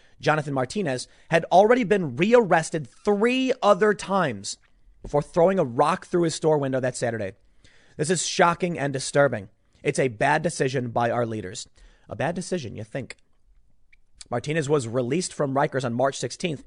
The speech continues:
under plans to reduce jail population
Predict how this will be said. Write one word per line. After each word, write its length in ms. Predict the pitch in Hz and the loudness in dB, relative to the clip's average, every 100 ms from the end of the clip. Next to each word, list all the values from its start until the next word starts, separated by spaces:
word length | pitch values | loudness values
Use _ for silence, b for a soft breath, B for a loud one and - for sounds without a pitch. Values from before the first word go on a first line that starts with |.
| - b b b b | -20 b b b b
under 180 | 151 156 | 0 0
plans 400 | - 147 190 202 | 0 -2 -2 -2
to 120 | 170 | -2
reduce 420 | 160 123 147 165 | -2 0 -2 -2
jail 320 | - 123 151 185 | -4 -2 0 0
population 640 | 131 117 110 110 - | -2 -6 -6 -6 -8